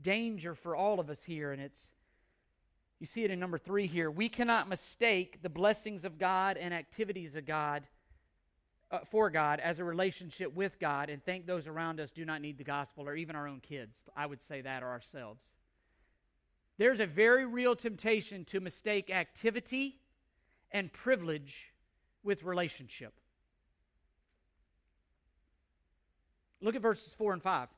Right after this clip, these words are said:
"Who are Israelites, to whom belongs the adoption as sons, and the glory and the co-, of the, and the covenants, and the giving of the law, and the temple service, and the promises, whose are the fathers, and from whom is the Christ, according to the flesh, who is over all, God blessed forever.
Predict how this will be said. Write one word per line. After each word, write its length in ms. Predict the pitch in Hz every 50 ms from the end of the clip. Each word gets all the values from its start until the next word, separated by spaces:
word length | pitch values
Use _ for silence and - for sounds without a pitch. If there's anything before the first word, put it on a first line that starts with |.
| _ _ _ _ _ _ _ _ _ _ _
"Who 180 | - 247 262 247
are 100 | 233 214
Israelites, 1040 | - 262 277 269 208 214 208 196 180 175 170 175 202 - - - - - - _ _ _ _ _ _
to 160 | - - 233 202
whom 300 | 202 240 254 269 269 247
belongs 420 | 240 233 233 233 240 240 226 185
the 140 | 170 214 202
adoption 480 | 185 165 196 202 220 - - - 226
as 120 | 220 202 -
sons, 480 | - - 240 233 214 190 185 185 165
and 140 | 180 185 180
the 60 | 180
glory 440 | 160 160 185 208 226 233 247 233 220
and 120 | 214 196 180
the 40 |
co-, 280 | - - 208 214 220 185
of 160 | 190 196 160
the, 100 | 180 170 - - -
and 160 | 208 208 190
the 40 | 180
covenants, 540 | - - 220 226 233 196 196 190 190 - 196
and 100 | 190 180
the 40 | 170
giving 340 | 156 180 220 220 240 233
of 80 | 226 185
the 80 | 190 185
law, 320 | 185 185 185 185 185 180
and 100 | 175 175
the 60 | 151
temple 340 | - - - 247 196 233 202
service, 480 | - - 185 180 165 151 165 160 - - - - - - - - -
and 120 | 196 208
the 60 | 190
promises, 800 | - - - 226 247 262 262 233 - - 170 170 165 156 - - _ _ _ _
whose 220 | - 254 262 247 208
are 160 | 240 233 233
the 80 | 202 170
fathers, 640 | - - 233 240 254 262 269 285 285 285 240 -
and 160 | 220 220 -
from 220 | - 226 226 214 208
whom 320 | 202 226 247 262 269 269
is 100 | 233 -
the 100 | - 202
Christ, 520 | - - - 247 254 233 214 196 - -
according 400 | 196 - - 220 233 226 226 220
to 80 | 196 180
the 80 | 185 165
flesh, 480 | - - 240 254 220 190 185 175 -
who 120 | 220 220 202
is 100 | 180 185
over 280 | 214 226 220 214 214 208
all, 220 | 196 196 190 180
God 320 | 151 170 185 208 220 214
blessed 340 | 180 202 208 202 190 - -
forever. 500 | - 185 190 196 190 175 156 160 151 147